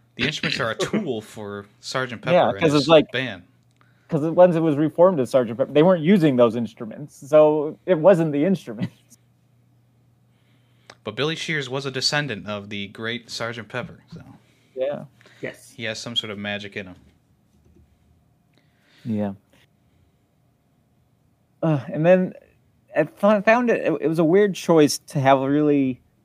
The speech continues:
Speaker 2: no speaking dialogue of any sort. Like, there was occasionally, but for the most part, it was just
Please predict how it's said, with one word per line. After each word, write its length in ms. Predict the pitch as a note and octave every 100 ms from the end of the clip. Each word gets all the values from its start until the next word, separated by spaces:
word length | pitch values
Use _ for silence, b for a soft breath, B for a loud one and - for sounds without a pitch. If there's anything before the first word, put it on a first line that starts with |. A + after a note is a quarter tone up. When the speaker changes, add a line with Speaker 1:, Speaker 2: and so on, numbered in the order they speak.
| _ _ _ _ -
Speaker 2:
no 320 | D3 C#3 D3+
speaking 600 | D#3 - D3+ D3+ E3 C#3+
dialogue 600 | B2 A2+ A#2+ C#3+ D3+ D#3+ C#3+
of 120 | G#2
any 220 | A#2+ C3+
sort. 400 | - A#2+ C3 D3+ _ _ _
Like, 160 | C3 C3+
there 100 | F3
was 140 | E3
occasionally, 680 | D3+ - F#3+ G3 D#3 B2 A2
but 220 | A#2 A#2
for 60 | D3
the 60 |
most 260 | D3 E3+ -
part, 200 | D#3 C3
it 40 |
was 140 | C3 -
just 340 | C#3 B2+